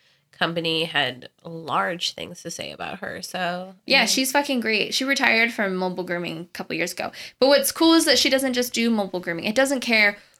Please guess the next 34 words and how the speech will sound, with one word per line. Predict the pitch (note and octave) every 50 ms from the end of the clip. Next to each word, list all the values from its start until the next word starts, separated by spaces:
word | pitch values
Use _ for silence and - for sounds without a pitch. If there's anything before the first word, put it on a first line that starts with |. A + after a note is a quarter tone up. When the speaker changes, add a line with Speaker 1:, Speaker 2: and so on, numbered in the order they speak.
| - -
Speaker 2:
what | G3 G3 G#3+ G#3+ G#3 - - -
grooming | - G#3 G#3 G#3+ G#3+ G#3+ G#3 G#3 G#3
company | - G#3+ G3 G3 G3 G3 F#3+ F#3
you | F#3 -
own, | - G3 G3 G3 G3 G3 G3
mobile | G3 G3+ G3+ G3+ F#3+ G3+ G3 G3 - -
or | G3+ F#3+
brick | F#3+ - G3 F#3+ -
and | G3+ F#3+
mortar. | F#3+ F#3+ F#3+ F#3+ F#3 F3+ F3+ F3+
She | - - - A3
will | G#3 -
Speaker 1:
Yeah. | F3
Speaker 2:
help | - - - C#4+ C#4+ C#4 - A#3+
you. | G3+ - - - - - _ _ - - _ _ _ _ _
You | - G#3+ G3+
know, | F#3+ F3+
she | F#3 - A3+ G#3+
has | G#3+ G#3+
a | A3+ A3
really | G#3+ A3+ A#3+ B3 B3
cool | A#3+ - B3+ A#3 A3
platform. | - - G3+ F#3+ - - - - F#3+ F#3 F#3+ F#3+ G3
She | - - G#3
does | A3+ A3+ A3 -
holistic | - G#3+ G3+ G3 G3+ - - F#3+ - -
grooming | G3+ F#3+ F#3 F#3 F#3 F3+ F3+
as | F3 F3 F3 F3+
well | E3+ D#3+ E3 F3 F3+ - _ _ _ _ _
as | - G3 F#3 F3+ E3+ F3 F3 -
the | - G3
business | F#3 - D#3+ C#3+ D#3 - F#3 - - -
side. | - - - - - - - - - -
<clears throat> | _